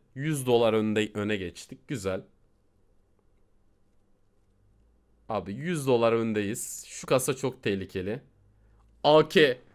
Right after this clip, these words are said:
Oğlum bu bin, üç bin dolarlık falan oluyordu ya. Vulkan. Şu an eşitiz galiba.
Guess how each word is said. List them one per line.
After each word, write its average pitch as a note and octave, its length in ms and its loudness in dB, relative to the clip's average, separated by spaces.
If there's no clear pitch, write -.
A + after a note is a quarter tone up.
Oğlum A3+ 280 0
bu E3+ 400 -8
bin, B3 240 -4
üç G#3+ 400 -10
bin B3 180 -2
dolarlık A3+ 480 4
falan A3 260 0
oluyordu E3 380 -4
ya. D#3 460 0
Vulkan. D#3+ 580 -4
Şu - 280 -2
an G3+ 120 2
eşitiz F#3+ 500 -2
galiba. G2+ 540 -2